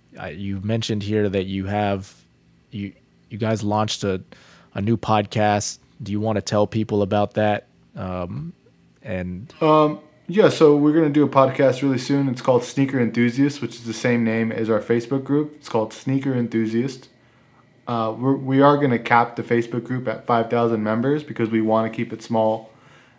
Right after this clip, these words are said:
Speaker 2: and we wanna keep it engaged. A lot of Facebook groups get too big and it just, it has no life, and it, they're very hard to moderate after a while. Uh, but that's gonna be the name of the podcast.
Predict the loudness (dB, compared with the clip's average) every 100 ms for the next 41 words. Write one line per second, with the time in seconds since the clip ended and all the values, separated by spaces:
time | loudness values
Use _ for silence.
0 | -8 -4 2 4 2 0 -4 -4 -4 -4
1 | -2 -4 -8 -18 _ _ _ _ _ -4
2 | 2 4 4 0 0 -2 0 -2 -2 -6
3 | -4 -2 2 2 2 -4 -16 _ _ -8
4 | -6 -8 -6 -6 -6 -12 _ _ _ _
5 | -6 -6 -2 0 0 2 0 0 -2 -2
6 | -4 -14 _ _ _ -4 -4 -6 -8 -4
7 | 2 4 4 4 0 0 -2 2 2 2
8 | -2 -6 -4 0 0 0 -8 -20 -20 _
9 | -20 -20 _ _ _ _ 0 0 0 2
10 | 2 0 -4 -2 -2 -4 -4 -2 0 2
11 | 2 2 2 0 2 0 0 -2